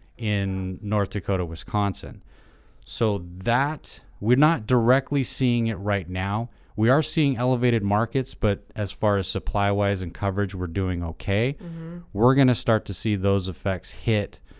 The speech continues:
Speaker 1: when we start to get into probably February,
Speaker 2: Mm-hmm.
Speaker 1: when a typical season for, let's say, North Dakota, typically you'll see supplies available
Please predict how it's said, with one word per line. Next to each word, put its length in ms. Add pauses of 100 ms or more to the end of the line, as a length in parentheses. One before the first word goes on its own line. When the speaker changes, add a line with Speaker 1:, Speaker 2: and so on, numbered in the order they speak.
(240)
Speaker 1:
when 160
we 100
start 340
to 80
get 160
into 680
probably 540
February, 920
Speaker 2:
Mm-hmm. 400 (560)
Speaker 1:
when 500 (100)
a 120
typical 640
season 580
for, 400
let's 220
say, 160
North 280
Dakota, 520 (460)
typically 540
you'll 200
see 320
supplies 640
available 720